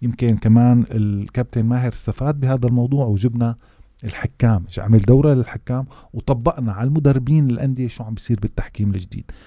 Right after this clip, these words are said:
فهو عملية فكر وإدارة. اليوم مو بس الإمكانيات المادية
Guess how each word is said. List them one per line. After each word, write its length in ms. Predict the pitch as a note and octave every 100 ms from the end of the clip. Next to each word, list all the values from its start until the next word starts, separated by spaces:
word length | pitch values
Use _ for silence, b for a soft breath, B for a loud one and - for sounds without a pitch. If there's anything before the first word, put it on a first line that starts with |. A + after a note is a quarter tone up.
| b b
فهو 220 | B2+ D#3
عملية 320 | D3 A#2+ B2+
فكر 400 | C#3 - D3 A2 F#2
وإدارة. 600 | G#2 - G#2 A#2 A2 F2 - b b b
اليوم 360 | B2+ B2+ C3 A#2+
مو 100 | F3+
بس 300 | F3+ - C3+
الإمكانيات 720 | B2 A#2 - A2+ B2 B2+ -
المادية 540 | A2 G#2+ G#2 B2+ C3+